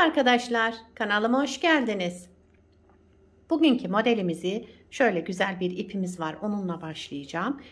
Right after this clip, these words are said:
Yünlü bir ip kullanacağım. Şöyle orta kalınlıkta. Kullanacağım şiş üç buçuk numara. Modelimiz oldukça güzel ve şık bir model. İnşallah siz de beğenir,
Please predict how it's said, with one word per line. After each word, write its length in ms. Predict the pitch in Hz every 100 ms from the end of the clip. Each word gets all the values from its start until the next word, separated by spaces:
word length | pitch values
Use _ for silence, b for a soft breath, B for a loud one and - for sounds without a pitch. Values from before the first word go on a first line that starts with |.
| B -
Yünlü 360 | 294 277 247
bir 240 | 190 175 -
ip 160 | 175
kullanacağım. 720 | - 180 175 160 156 185 220 294
Şöyle 320 | - 180 170
orta 420 | - 214 214 208
kalınlıkta. 880 | - 185 160 151 156 - 185 196 302 B B B B B B B -
Kullanacağım 760 | 359 330 254 214 208 190 180
şiş 760 | - - 226 339 - - - _ _ _ _ -
üç 240 | - -
buçuk 320 | 214 - 160
numara. 380 | 165 156 151 147 - _ b b b -
Modelimiz 600 | 233 220 202 180 170 -
oldukça 460 | 196 190 196 -
güzel 580 | 180 180 180 175 196 233
ve 100 | 220
şık 380 | 214 - - -
bir 120 | 156
model. 440 | 151 151 151 180 269 B B _
İnşallah 560 | 320 302 - 170 170 170
siz 280 | - 175 175
de 120 | 165
beğenir, 460 | 160 160 240 311